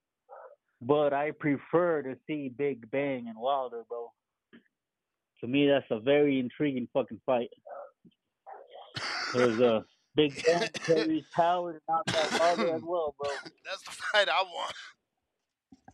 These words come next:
Speaker 1: Do you want it in the States, or would, or you wouldn't mind it out there in China? I, I've had it.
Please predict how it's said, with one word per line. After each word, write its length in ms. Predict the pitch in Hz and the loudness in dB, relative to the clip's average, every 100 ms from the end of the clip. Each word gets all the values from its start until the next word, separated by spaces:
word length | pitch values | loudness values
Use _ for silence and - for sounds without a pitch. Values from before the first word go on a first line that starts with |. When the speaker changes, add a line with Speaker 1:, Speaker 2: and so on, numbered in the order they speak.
| _ - - _ _ _ _ _ _ _ _ _ _ _ _ _ _ - - | _ -20 -20 _ _ _ _ _ _ _ _ _ _ _ _ _ _ -20 -2
Speaker 1:
Do 60 | 160 | 2
you 80 | |
want 220 | 208 240 240 | 4 4 2
it 80 | |
in 100 | 226 | -2
the 100 | 214 185 | -2 -2
States, 280 | - 370 - | -2 -4 0
or 80 | 214 | 4
would, 260 | 190 156 | 4 2
or 80 | 165 | -2
you 140 | 160 196 | 0 2
wouldn't 260 | 196 165 | 2 0
mind 240 | 165 185 175 | -2 -2 0
it 100 | 165 | 2
out 180 | 165 175 | 2 0
there 140 | 156 | -4
in 100 | 139 - | -4 -4
China? 320 | 160 165 131 | -2 -2 -4
I, 420 | 113 135 - - | -6 -6 -8 -8
I've 100 | 143 143 | -6 2
had 160 | 185 | 2
it. 80 | 180 | 2